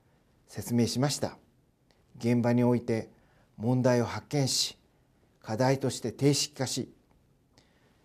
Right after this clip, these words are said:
最先端の適切な技術と結びつけ、その結果をユーザー、一般の人たちに分かりやすく伝えることができる力。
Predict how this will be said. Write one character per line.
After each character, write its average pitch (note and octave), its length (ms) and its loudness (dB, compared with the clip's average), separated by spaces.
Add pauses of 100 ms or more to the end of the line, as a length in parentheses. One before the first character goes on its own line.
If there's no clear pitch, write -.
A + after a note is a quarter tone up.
(200)
最 C#3 260 0
先 D3 260 2
端 G#2 200 -4
の F2+ 180 -10 (380)
適 B2 180 -4
切 D#3 240 2
な D3 120 2
技 C#3 120 0
術 D3 180 2
と G#2 100 -4
結 G#2 260 -2
び C3 100 0
つ - 100 -8
け、 G#2+ 200 -4 (580)
そ - 180 -8
の A#2+ 140 0
結 A#2+ 220 -4
果 A#2+ 160 0
を D#3+ 300 0 (260)
ユ C3 200 2
ー - 20 2
ザ F#2 300 -4 (380)
ー、 A2 80 -6
一 G#2+ 100 -10
般 E3+ 140 -2
の F#3 100 0
人 F3+ 140 -2
た D3+ 60 -4
ち D3 100 -10
に B2+ 140 -6 (140)
分 G#2 140 -12
か G3 100 -4
り G#3 80 4
や G#3+ 100 4
す - 180 -8
く - 120 -20 (340)
伝 A#2 140 0
え A2 60 -2
る G2 160 -6 (180)
こ G#2+ 100 -14
と D#3+ 100 -4
が C#3+ 120 0
で G2+ 100 -8
き - 100 -6
る A2+ 80 -2
力。 - 300 -14